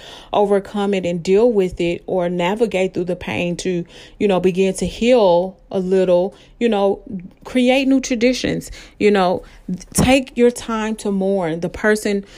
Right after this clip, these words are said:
you know, have gone, you know, they left, you know, so this is essential to recovering. So we can choose to move into the light of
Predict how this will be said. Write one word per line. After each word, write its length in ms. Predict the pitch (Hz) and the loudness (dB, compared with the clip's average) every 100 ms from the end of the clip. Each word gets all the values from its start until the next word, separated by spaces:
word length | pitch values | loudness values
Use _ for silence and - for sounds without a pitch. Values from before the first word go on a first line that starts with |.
| - - | -20 -2
you 100 | 220 | 0
know, 400 | 196 185 180 - _ - - | 4 4 2 -2 _ -20 -10
have 500 | 202 214 202 190 - - - _ _ _ - 190 | -2 2 2 0 -8 -20 -20 _ _ _ -12 -2
gone, 640 | 214 254 285 175 165 165 - | 2 2 2 0 0 -2 -6
you 180 | 208 214 | -2 0
know, 160 | 202 | 2
they 180 | 196 214 | 4 4
left, 540 | 208 220 262 180 - | 4 2 4 2 -2
you 100 | 220 | -4
know, 220 | 202 185 185 | -2 -2 -2
so 220 | - 202 | 0 0
this 320 | 226 269 - | 0 -2 -2
is 320 | 226 220 208 | 0 0 -2
essential 480 | - 196 226 220 202 | -6 -4 -4 -2 -4
to 180 | 190 190 | -4 -4
recovering. 680 | 185 - 180 165 - - - - - - | -4 -2 0 0 -4 -8 -12 -18 -20 -20
So 480 | - 233 202 196 190 - | -4 2 4 4 2 0
we 220 | 208 311 | 2 2
can 280 | 403 392 302 | 2 0 0
choose 500 | - 233 262 311 - | 2 2 2 0 -2
to 120 | 339 | 0
move 340 | 311 320 320 | 2 0 -2
into 280 | - 277 311 | -2 -2 -2
the 100 | 294 | -2
light 540 | 294 285 294 294 - - _ _ _ _ _ | -2 -2 -2 -4 -12 -20 _ _ _ _ _
of 400 | 247 262 254 254 | 4 6 4 0